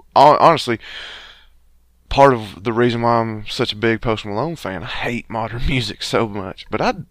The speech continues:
and I don't, I'm not a rap fan. But I do like Post Malone. And then Gordon Ramsay's interview is awesome. And then, uh,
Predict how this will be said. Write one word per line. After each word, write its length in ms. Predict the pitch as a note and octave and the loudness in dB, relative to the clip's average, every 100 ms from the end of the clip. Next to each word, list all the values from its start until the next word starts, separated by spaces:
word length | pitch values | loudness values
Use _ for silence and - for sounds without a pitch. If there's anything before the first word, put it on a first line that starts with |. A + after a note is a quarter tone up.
| _ - | _ -10
and 100 | A2 | -6
I 140 | G#3+ | -2
don't, 240 | C#3 C3+ | -2 -2
I'm 140 | - A3 | -4 -4
not 160 | C3+ | -4
a 40 | D#3+ | -2
rap 320 | F3 F3 - | -2 -2 -4
fan. 280 | - - - - _ _ - - _ _ _ - - _ _ | -10 -10 -16 -20 _ _ -20 -20 _ _ _ -20 -20 _ _
But 100 | A2+ | 0
I 60 | E3 | 2
do 160 | F3+ | 2
like 200 | E3+ - | 2 0
Post 260 | B2 G#2+ - | 0 -4 -4
Malone. 380 | F#2+ F#2 E2 G#2 - - _ | -10 -10 -10 -16 -20 -20 _
And 240 | G2 G2 | -10 -8
then 360 | G2+ G2 F#2 G2 - - - _ - - _ _ _ _ _ | -8 -8 -10 -16 -20 -20 -20 _ -20 -20 _ _ _ _ _
Gordon 300 | C3 B2+ G#2+ | -2 0 -2
Ramsay's 420 | G#2+ C#3 C3+ B2 | -4 -6 -6 -6
interview 340 | C3 B2+ B2 B2+ | -6 -6 -8 -6
is 100 | B2+ | -2
awesome. 500 | A#2+ A#2+ B2 A#2+ A#2+ | -2 -2 -8 -10 -12
And 160 | G2+ G2 | -14 -12
then, 240 | G2 G2 | -14 -12
uh, 240 | G#2 C#2 | -12 -12